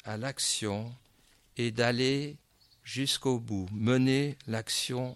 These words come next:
jusqu'à la fin. Euh, dans cet épître écrit aux Juifs messianiques, les Juifs pour Jésus, l'épître aux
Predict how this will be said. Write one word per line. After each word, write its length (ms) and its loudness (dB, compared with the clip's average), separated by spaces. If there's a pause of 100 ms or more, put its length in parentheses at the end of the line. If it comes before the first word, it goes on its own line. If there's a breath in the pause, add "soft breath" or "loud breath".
(140)
jusqu'à 580 0
la 140 2
fin. 420 -8 (1300 loud breath)
Euh, 340 -2 (300)
dans 300 -2
cet 440 6
épître 760 0
écrit 600 -6 (200)
aux 420 -4
Juifs 500 -4 (440)
messianiques, 880 6 (800 soft breath)
les 160 -6
Juifs 320 -4
pour 180 -2
Jésus, 640 0 (540 soft breath)
l'épître 520 -6
aux 400 -2